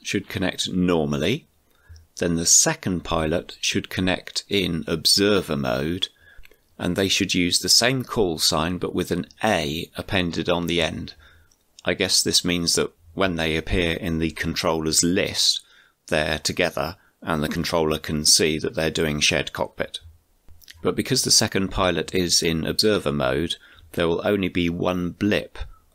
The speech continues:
uh, one aircraft on the controller's radar. So Fred on the left is gonna be the one not talking to A T C, so he's decided to be the invisible person.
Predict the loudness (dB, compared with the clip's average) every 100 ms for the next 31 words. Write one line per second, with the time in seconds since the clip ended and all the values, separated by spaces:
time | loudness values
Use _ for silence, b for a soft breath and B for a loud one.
0 | -6 -2 0 0 0 0 -2 -2 -4 -2
1 | -4 -4 -2 -2 -2 -2 -2 0 0 0
2 | -2 -4 _ -6 -4 -2 -4 -6 _ _
3 | _ _ -20 -2 2 2 0 0 0 0
4 | -2 -2 2 2 2 0 -2 -8 -14 -16
5 | _ _ _ -2 0 2 2 0 -2 -2
6 | -2 0 -2 -2 -2 0 0 -2 -6 -2
7 | -4 -2 -4 -2 -2 -2 -2 0 2 2
8 | 0 0 0 0 2 2 2 2 2 2
9 | 0 -4 -2 -2 0 0 0 0 0 -2
10 | -2 -2 0 2 0 -2